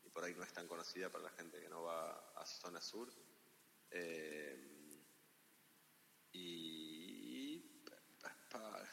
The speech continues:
yo creo que con esas, ahí tenés tres lindas pizzerías para, para ir que están, que están muy bien. Ah, hay una que me, no me quiero olvidar, que para mí está muy buena y tiene sus fanáticos, y,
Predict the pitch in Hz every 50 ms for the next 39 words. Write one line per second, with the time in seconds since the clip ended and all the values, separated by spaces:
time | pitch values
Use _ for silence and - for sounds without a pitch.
0 | - - 107 110 110 104 98 90 95 95 98 107 110 - - - - 90 85 -
1 | - - - - - 95 104 113 113 110 98 95 - - - - - - - -
2 | - - - 95 95 92 98 95 95 95 92 - - - - - 85 87 90 87
3 | - - 82 82 82 80 80 - - - - - - - - - - - - -
4 | - - - - - - - - 82 85 85 85 87 90 92 - - - - -
5 | 82 82 - - - - - - - - - - - - 90 87 87 85 90 92
6 | 92 92 95 104 104 101 110 117 127 135 147 107 98 90 95 92 92 98 98 101
7 | 101 101 98 104 101 98 92 87 87 92 104 107 113 101 90 - - 82 85 92
8 | 92 - - - 95 98 101 98 98 101 104 104 107 107 110 107 101 92 - -
9 | - 95 92 95 - - 87 - - 85 92 95 98 95 - 98 - 98 95 -
10 | - - - - - -